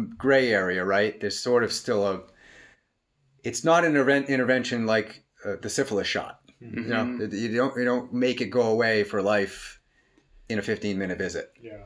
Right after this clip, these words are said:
Speaker 1: It's quite the opposite. <laughs> Um, and so, uh, that's, that's an interesting question for us all to be thinking about.
Speaker 3: This might be a really interesting time to talk about the Preventing Diabetes study.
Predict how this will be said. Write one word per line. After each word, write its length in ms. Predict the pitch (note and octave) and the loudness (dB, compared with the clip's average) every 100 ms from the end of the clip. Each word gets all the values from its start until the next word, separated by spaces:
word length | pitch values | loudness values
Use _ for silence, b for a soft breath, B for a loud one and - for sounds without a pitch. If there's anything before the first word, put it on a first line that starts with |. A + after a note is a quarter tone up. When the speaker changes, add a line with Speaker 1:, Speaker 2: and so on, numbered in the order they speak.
| - | -8
Speaker 1:
It's 160 | G#2+ | -8
quite 300 | - D#3 D#3 | 2 2 4
the 100 | D3 | 4
opposite. 540 | A#2 A#2 G#2+ F#2+ - - | 4 2 -2 -4 -6 -6
<laughs> 720 | D3+ - C#3 - - - - - | -6 -6 -8 -10 -16 -16 -18 -8
Um, 480 | G2+ F#2 F2 E2+ - _ - B B B B B B B _ _ _ _ _ _ _ _ - | -4 -2 -4 -8 -14 _ -20 B B B B B B B _ _ _ _ _ _ _ _ -6
and 200 | A2+ G2+ | -4 -4
so, 360 | - A2+ G2+ G2 | -2 0 2 2
uh, 280 | F#2+ F#2+ - - - | 2 0 -4 -10 -2
that's, 380 | A2 B2 - - | -2 0 -4 -2
that's 320 | A#2+ A#2 - | 0 0 -2
an 80 | B2 | -2
interesting 720 | A#2+ A#2+ A2+ A#2 A2 A2 G#2 | 0 -2 -2 -6 -4 -4 -4
question 300 | A#2+ A2+ G#2 | -6 -6 -6
for 140 | G#2 | -6
us 120 | F#2 | -4
all 160 | G#2 G2 | -2 -2
to 60 | F#2 | -4
be 200 | G2 F#2 | -6 -4
thinking 300 | B2+ G#2 F2 | -6 -6 -8
about. 260 | C#2+ - - _ | -10 -12 -14 _
Speaker 3:
This 160 | C3 C#3 | -4 -2
might 160 | G3+ - | -2 0
be 80 | |
a 60 | D#3+ | 0
really 200 | C3+ B2+ | 0 -2
interesting 480 | A#2+ A#2 A#2+ B2 A2+ | -4 -4 -6 -6 -6
time 280 | B2 A#2 A#2 | -2 -2 -2
to 60 | |
talk 280 | G#2+ A2+ G#2+ | -4 -6 -6
about 240 | A2 G#2+ - | -4 -4 -2
the 220 | G#2 G2+ | -4 -4
Preventing 540 | - G#2+ A2 G#2+ A#2 G#2 | -6 -6 -6 -6 -8 -8
Diabetes 600 | G#2 G#2 G2 G#2+ G#2+ - | -6 -8 -6 -8 -8 -8
study. 460 | - F#2 F2+ F#2+ | -8 -8 -8 -12